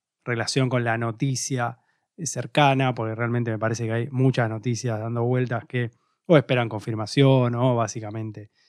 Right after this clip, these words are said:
se van a dar en algún tiempo. Me parece que, mm, o sea, está bueno estar siempre, eh, a tono y cerca de las noticias, pero bueno, se puede, como dice, <laughs> como dice un podcast de videojuegos que se llama Modo Historia, eh, actualidad sin noticias.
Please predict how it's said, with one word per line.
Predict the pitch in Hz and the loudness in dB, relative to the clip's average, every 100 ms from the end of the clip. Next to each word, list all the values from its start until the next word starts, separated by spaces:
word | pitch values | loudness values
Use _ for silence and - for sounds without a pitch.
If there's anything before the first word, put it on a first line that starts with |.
| _ | _
se | 135 | 2
van | 127 | 4
a | 123 | 4
dar | 120 | 2
en | 117 | 0
algún | 113 113 113 | -2 -2 2
tiempo. | 139 139 127 117 117 - _ _ _ | 4 6 4 2 -2 -4 _ _ _
Me | 151 | -8
parece | 156 147 131 | -2 0 2
que, | 131 131 131 117 - | 2 2 0 -4 -14
mm, | 160 147 147 | -16 -12 -12
o | |
sea, | 135 123 | -10 -10
está | 113 131 | 2 8
bueno | 143 147 139 | 8 8 6
estar | 123 127 | 4 2
siempre, | 139 123 123 117 _ _ _ _ | 2 0 0 -4 _ _ _ _
eh, | - - | -6 -6
a | 135 | -4
tono | 123 139 135 131 123 | 0 4 6 6 2
y | |
cerca | 110 135 131 123 | 2 0 2 2
de | |
las | 120 110 | 0 -2
noticias, | 120 131 123 139 123 | 0 0 2 0 0
pero | 120 120 | -2 0
bueno, | 113 107 107 | -2 -4 -10
se | - 117 | -10 -6
puede, | 127 123 120 117 113 | 0 2 2 0 -2
como | 120 127 | 0 2
dice, | 127 - 131 | 2 2 -2
<laughs> | - - _ | -4 -12 _
como | _ 139 | _ 0
dice | 139 143 | 2 4
un | 123 | 2
podcast | 139 123 131 | 2 2 2
de | 120 | 2
videojuegos | 120 123 - 131 123 | 0 0 2 2 2
que | 110 | 0
se | |
llama | 120 117 | -2 2
Modo | 123 120 | 2 2
Historia, | - 131 127 131 143 _ _ | 4 4 4 2 -2 _ _
eh, | 196 123 | -2 0
actualidad | 120 110 117 135 127 | -2 -2 0 2 2
sin | 139 131 | 2 2
noticias. | 117 143 135 143 135 | 4 4 4 2 0